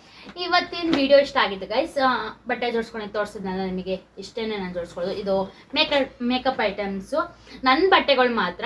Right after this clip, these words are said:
ನಮ್ಮನೆಯವ್ರದ್ದು, ಆ, ಮಕ್ಳದ್ದು ಬೇರೆ ತೋರಿಸ್ತೀನಿ ನಿಮಗೆ.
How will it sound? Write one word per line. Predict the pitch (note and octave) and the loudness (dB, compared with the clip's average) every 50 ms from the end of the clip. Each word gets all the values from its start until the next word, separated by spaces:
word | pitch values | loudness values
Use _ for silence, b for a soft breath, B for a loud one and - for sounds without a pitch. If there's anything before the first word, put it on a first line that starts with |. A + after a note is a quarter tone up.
| C#4+ | 0
ನಮ್ಮನೆಯವ್ರದ್ದು, | E4 D#4+ B3+ B3 B3+ B3 A#3+ A#3+ A#3 B3+ B3+ G#3 - _ _ _ A3 A3+ A3+ A3 A3 G#3+ G#3+ G#3 G#3 | 2 2 2 2 2 2 2 0 0 -2 -8 -8 -8 _ _ _ -2 0 0 0 0 -2 -2 -2 -2
ಆ, | G3+ G3 - _ - _ _ _ _ | -4 -4 -8 _ -20 _ _ _ _
ಮಕ್ಳದ್ದು | A#3+ A3+ A3 A3 A#3+ A3+ A3 G3 A3 | -6 -6 -4 -2 0 -2 2 2 0
ಬೇರೆ | G3 G3 G#3+ A3 A#3+ B3+ B3+ A#3+ | 2 4 4 6 6 6 4 4
ತೋರಿಸ್ತೀನಿ | - G#3 G3 F#3+ F#3+ - - G#3 F#3+ F#3+ F#3 | 2 -4 -4 -4 -4 -6 -8 -6 -4 -4 -4
ನಿಮಗೆ. | F3+ F3+ F#3 F3+ G#3 A#3 B3+ - | -6 -6 -8 -6 -6 -8 -8 -10